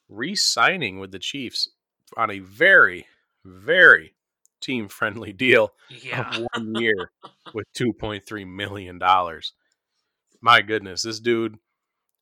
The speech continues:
Speaker 1: I don't, he didn't participate as much as, say, Travis Kelce or Tyreek Hill, and he's not a home run kind of wide receiver, but
Speaker 2: Mm-hmm.
Speaker 1: just the fact that you get to keep one of your wide receivers from your Super Bowl season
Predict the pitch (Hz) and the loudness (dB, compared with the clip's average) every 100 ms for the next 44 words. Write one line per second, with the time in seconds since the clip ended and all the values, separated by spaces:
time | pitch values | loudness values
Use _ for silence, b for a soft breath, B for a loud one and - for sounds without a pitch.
0 | _ 117 139 151 135 156 165 143 139 139 | _ 2 2 2 -2 -4 -4 -4 -2 -2
1 | 131 139 135 - 131 127 - 117 113 123 | -4 -8 -8 -8 -6 -6 -8 -14 -10 -10
2 | - 107 101 - - - 101 95 98 104 | -10 -12 -10 -6 -4 -4 -6 -8 -6 -6
3 | 95 92 107 98 101 92 107 98 87 - | -6 -10 -10 -10 -12 -10 -6 -4 -6 -6
4 | 120 101 98 92 107 104 101 _ _ _ | -6 -4 -8 -10 -4 -2 -2 _ _ _
5 | _ - - 117 107 104 107 101 113 104 | _ -16 -8 -8 -8 -6 -6 -6 -6 -6
6 | 92 104 104 87 - 139 131 101 95 92 | -6 -8 -8 -12 -10 -10 -10 -12 -8 -10
7 | - 127 120 110 110 _ _ _ 175 - | -10 -20 -20 -20 -20 _ _ _ -4 -2
8 | 101 - 117 147 117 _ 107 110 110 - | -6 -12 -4 -2 -2 _ -10 -10 -10 -16
9 | 101 _ - 139 165 175 _ _ _ _ | -18 _ -16 -10 -10 _ _ _ _ _
10 | _ _ _ _ _ - 127 143 117 104 | _ _ _ _ _ -8 -6 -4 -8 -8
11 | 110 127 139 127 - 120 113 98 92 - | -10 -8 -10 -6 -6 -6 -10 -14 -14 -16
12 | _ _ _ _ _ _ - 113 107 98 | _ _ _ _ _ _ -8 -8 -8 -10
13 | - - 143 143 147 131 135 123 - 123 | -8 -8 -8 -6 -4 -2 -2 0 -4 -4
14 | 120 113 87 | -8 -8 -10